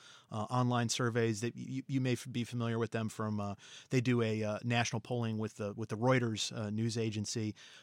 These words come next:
Uh, but Ipsos and the Center for Politics are, uh, collaborating on this website called political dash atlas dot com or Political Atlas.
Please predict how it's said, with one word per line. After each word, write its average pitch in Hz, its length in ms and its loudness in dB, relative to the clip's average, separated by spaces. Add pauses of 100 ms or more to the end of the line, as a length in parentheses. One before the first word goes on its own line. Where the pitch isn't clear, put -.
Uh, 120 160 -2
but 120 220 0
Ipsos 170 460 4
and 143 40 -2
the 131 60 0
Center 127 220 0
for 120 80 -2
Politics 123 680 0
are, 117 380 0
uh, 107 160 -2
collaborating 120 600 2
on 110 80 -2
this 104 80 -8
website 117 420 -2
called 107 340 -4 (220)
political 131 640 4 (220)
dash 117 360 0
atlas 123 480 2
dot 110 220 -2
com 117 340 0
or 104 60 -4
Political 117 460 -4
Atlas. 107 500 -4